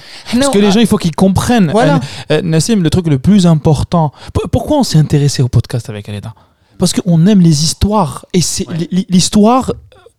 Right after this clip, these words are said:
Speaker 2: عندنا ثلاثين سنة، أربعين سنة ما تكتبتش.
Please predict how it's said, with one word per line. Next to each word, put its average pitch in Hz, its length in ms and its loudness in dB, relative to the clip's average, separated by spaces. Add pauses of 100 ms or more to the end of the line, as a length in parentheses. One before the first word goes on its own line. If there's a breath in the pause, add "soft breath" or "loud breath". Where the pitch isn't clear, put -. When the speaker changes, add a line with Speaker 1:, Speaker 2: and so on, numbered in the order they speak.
(100)
Speaker 2:
عندنا 170 680 2 (260)
ثلاثين 180 260 2
سنة، 202 200 2
أربعين 170 220 0
سنة 240 160 0
ما 208 60 4
تكتبتش. - 460 -2